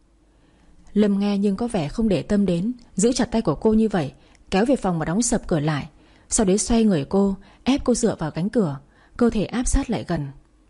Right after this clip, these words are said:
"Cái tên đó không phải là kẻ cầm thầm thường đâu, tốt nhất là cô nên tránh xa hắn ra đi." Thanh âm mang tính chất muốn đe dọa khiến Nhã cũng có phần căng thẳng. "Tôi có liên quan tới hắn ta đâu, chẳng qua là chỉ nói chuyện vài câu.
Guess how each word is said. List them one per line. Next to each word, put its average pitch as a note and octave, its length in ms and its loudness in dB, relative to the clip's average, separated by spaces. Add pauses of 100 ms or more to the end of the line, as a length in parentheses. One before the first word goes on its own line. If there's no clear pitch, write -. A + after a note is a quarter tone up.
(1200)
"Cái G#3+ 80 2
tên G#3+ 160 2
đó F3 120 0
không A3+ 140 -4
phải G3 100 -2
là D3 80 -2
kẻ - 180 -4
cầm E3 220 -4
thầm E3 200 -2
thường E3 260 -2
đâu, F3+ 160 -2 (520)
tốt B3 80 2
nhất C4+ 100 2
là G3 80 0
cô G3 120 0
nên G3+ 140 2
tránh F3+ 180 -2
xa G#3 160 0
hắn F3 160 0
ra G3 140 0
đi." F#3 180 -2 (1120)
Thanh G3+ 160 2
âm F#3+ 300 4
mang F#3+ 180 2
tính E3+ 160 0
chất B3+ 260 -2
muốn F3+ 180 4
đe G#3+ 180 4
dọa D3+ 320 0 (120)
khiến G#3+ 200 2
Nhã A#3 140 0
cũng B3+ 180 -2
có C#4 80 -2
phần D#3 260 -2
căng G#3+ 200 0
thẳng. D3 260 -2 (1000)
"Tôi A#3+ 100 0
có B3+ 80 2
liên B3 140 4
quan A#3+ 140 0
tới G3 100 -4
hắn G3 160 -4
ta A3+ 140 -2
đâu, A#3 200 -2 (480)
chẳng E3 200 -2
qua G#3+ 120 2
là F#3+ 120 2
chỉ D#3+ 160 -2
nói D#3 140 -2
chuyện F3+ 260 -2
vài E3+ 200 -2
câu. G#3 300 -2